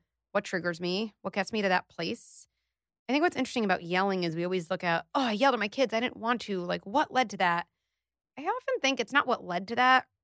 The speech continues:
It's what started it. And what started it probably happened so much earlier in the day or the day before,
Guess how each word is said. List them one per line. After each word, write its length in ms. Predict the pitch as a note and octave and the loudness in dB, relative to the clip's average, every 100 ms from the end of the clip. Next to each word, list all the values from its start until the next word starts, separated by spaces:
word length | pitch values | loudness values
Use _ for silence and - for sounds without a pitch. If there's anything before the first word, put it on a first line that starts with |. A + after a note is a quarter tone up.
| _ - | _ -8
It's 180 | - | -4
what 160 | G#3+ - | -2 -4
started 480 | - - F#3+ F3+ E3 | -6 -4 -2 -2 -4
it. 140 | E3+ | -8
And 100 | F#3+ | -8
what 100 | G#3+ | -10
started 380 | - - A3 C4 | -8 -2 0 0
it 100 | C#4+ | -2
probably 200 | A3 G3+ | 0 0
happened 320 | F#3 F3+ F#3 E3 | 2 0 0 -4
so 480 | - - G3+ G#3+ | -12 -2 2 2
much 180 | A3+ A3 | 2 0
earlier 300 | G3 F#3+ F#3 | 0 2 0
in 80 | F#3 | 0
the 80 | F3 | 0
day 460 | E3+ E3 E3 E3 - | 2 4 2 0 -2
or 160 | F3 | -4
the 80 | E3 | -4
day 220 | E3 F3 | -2 -2
before, 640 | F#3+ E3+ D#3+ D#3+ F3+ F#3+ | -2 -6 -4 -2 0 0